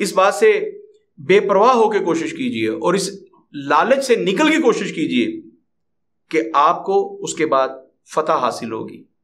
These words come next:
फतह महज एक नतीजे का नाम है, एक हादसे का नाम है। असल चीज़ आपकी कोशिश है,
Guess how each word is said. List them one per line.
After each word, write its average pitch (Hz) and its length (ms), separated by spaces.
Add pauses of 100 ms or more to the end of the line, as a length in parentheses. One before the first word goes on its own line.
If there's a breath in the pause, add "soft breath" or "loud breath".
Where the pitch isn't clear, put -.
(380)
फतह 160 540 (640)
महज 156 520 (640)
एक 139 140
नतीजे 143 400
का 156 120
नाम 120 260
है, 120 120
एक 131 240
हादसे 120 360
का 117 120
नाम 104 280
है। - 240 (960)
असल 165 200
चीज़ 185 260
आपकी 170 220
कोशिश 131 440
है, 165 240